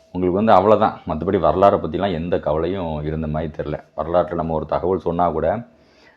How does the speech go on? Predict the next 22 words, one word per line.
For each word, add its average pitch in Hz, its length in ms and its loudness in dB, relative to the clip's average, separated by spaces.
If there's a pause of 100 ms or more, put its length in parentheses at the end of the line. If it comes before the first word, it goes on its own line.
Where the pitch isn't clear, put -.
அது 85 220 -2
உண்மையா 113 440 2
பொய்யான்னு 98 420 0
கூட 101 160 0
செக் 90 300 -2
பண்றதுக்கு 95 480 0
கூட 98 180 2
நீங்க 87 200 -2
தயாரில்ல. 78 500 0 (180)
உங்களுக்கு 95 420 -2
வந்து 104 220 0
என்ன, 90 200 -4 (840)
உங்களுக்கு 85 260 -2
வந்து 98 180 0 (400)
நம்மளை 78 220 -4
பத்தி 87 240 -2
எவனாட்டு 80 340 -4
நம்ம 78 180 -8
ஜாதியை 78 320 -4
பத்தி 78 440 -6
உயர்வா 82 340 -2
பேசிட்டா, 80 360 -4